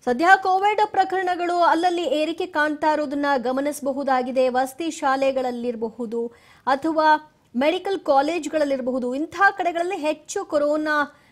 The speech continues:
ಗುರುತಿಸ್ಕೊ-, ಆ, ಕಾಣಿಸ್ಕೊಳ್ತಾ ಇರೋದು ಗಮನಕ್ಕೆ ಬರ್ತಾ ಇದೆ. ಈ ಬಗ್ಗೆ ಮತ್ತಷ್ಟು ಮಾಹಿತಿ ಕೊಡ್ತಾರೆ ನಮ್ಮ ಪ್ರತಿನಿಧಿ ಮಲ್ಲಿಕಾರ್ಜುನ್. ಮಲ್ಲಿಕಾರ್ಜುನ್, ಹತ್ತೊಂಬತ್ತು ವಿದ್ಯಾರ್ಥಿಗಳಲ್ಲಿ ಕೊರೋನಾ ಸೋಂಕು,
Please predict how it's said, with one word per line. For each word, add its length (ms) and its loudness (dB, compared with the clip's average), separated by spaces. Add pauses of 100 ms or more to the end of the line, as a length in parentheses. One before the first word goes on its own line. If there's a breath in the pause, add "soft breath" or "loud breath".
(140 soft breath)
ಗುರುತಿಸ್ಕೊ-, 800 0
ಆ, 140 6
ಕಾಣಿಸ್ಕೊಳ್ತಾ 720 0
ಇರೋದು 360 2
ಗಮನಕ್ಕೆ 460 -4
ಬರ್ತಾ 360 0
ಇದೆ. 460 -8
ಈ 20 -8
ಬಗ್ಗೆ 200 2
ಮತ್ತಷ್ಟು 480 0
ಮಾಹಿತಿ 420 -4
ಕೊಡ್ತಾರೆ 420 0
ನಮ್ಮ 200 -4
ಪ್ರತಿನಿಧಿ 500 -6
ಮಲ್ಲಿಕಾರ್ಜುನ್. 600 -4
ಮಲ್ಲಿಕಾರ್ಜುನ್, 520 -4
ಹತ್ತೊಂಬತ್ತು 580 -6
ವಿದ್ಯಾರ್ಥಿಗಳಲ್ಲಿ 840 -2
ಕೊರೋನಾ 420 -2
ಸೋಂಕು, 500 -6